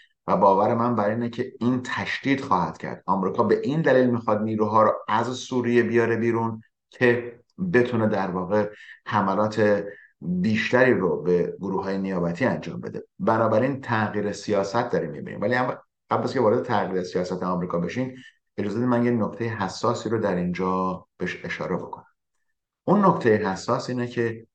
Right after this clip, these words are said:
چرا جمهوری اسلامی می‌خواد وارد این مسائل درگیری مستقیم یا غیر مستقیم با ایالات متحدهٔ آمریکا بشه؟ چرا؟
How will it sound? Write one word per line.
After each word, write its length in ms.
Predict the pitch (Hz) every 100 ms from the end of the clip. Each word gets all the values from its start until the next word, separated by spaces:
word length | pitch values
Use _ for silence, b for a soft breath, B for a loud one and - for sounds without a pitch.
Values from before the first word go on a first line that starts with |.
| _
چرا 280 | - 196 123
جمهوری 440 | 98 90 85 82
اسلامی 400 | 80 - 78 80
می‌خواد 280 | 76 69 69
وارد 200 | 71 71
این 160 | 80 85
مسائل 360 | 85 - 87
درگیری 680 | 87 85 87 85 87 90 85 B B B _ - 85
مستقیم 640 | 117 120 117 - 110 127 127
یا 100 | 120
غیر 240 | 113 107
مستقیم 420 | 95 85 92 101
با 100 | 85
ایالات 240 | 82 85 87
متحدهٔ 380 | 85 - -
آمریکا 300 | - - -
بشه؟ 180 | - -
چرا؟ 400 | 87 120 - -